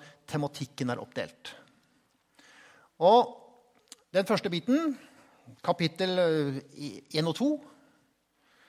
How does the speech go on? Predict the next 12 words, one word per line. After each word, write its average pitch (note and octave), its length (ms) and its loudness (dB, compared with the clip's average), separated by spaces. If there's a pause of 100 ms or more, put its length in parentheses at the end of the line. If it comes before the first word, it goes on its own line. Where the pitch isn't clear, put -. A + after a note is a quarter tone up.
(220)
er D3 120 2
jo F3+ 80 0
liksom E3+ 280 -4
prolog, C#3+ 500 2 (840)
innledning. A#2+ 480 -2
Det A#2+ 100 -2
skal D#3 160 -2
vi C#3+ 60 0
se D3 100 -2
litt A#2+ 100 -10
på D3 80 -4
etterpå, F#3 260 -2